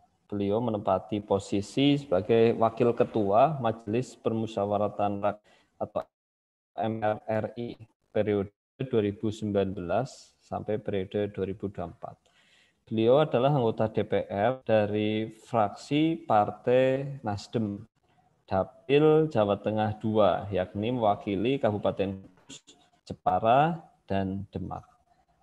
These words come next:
Untuk kontak bisa melalui email di lestari dot murdijat at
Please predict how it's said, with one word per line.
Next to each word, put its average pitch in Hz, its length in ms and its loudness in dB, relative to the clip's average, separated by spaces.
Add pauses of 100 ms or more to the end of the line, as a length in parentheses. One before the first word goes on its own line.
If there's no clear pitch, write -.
(280)
Untuk 131 320 0
kontak 117 640 2
bisa 104 240 0
melalui 104 400 2
email 127 560 -2
di 101 400 -4
lestari 113 800 0 (320)
dot 110 160 4 (320)
murdijat 113 1040 -4 (1120)
at - 160 -8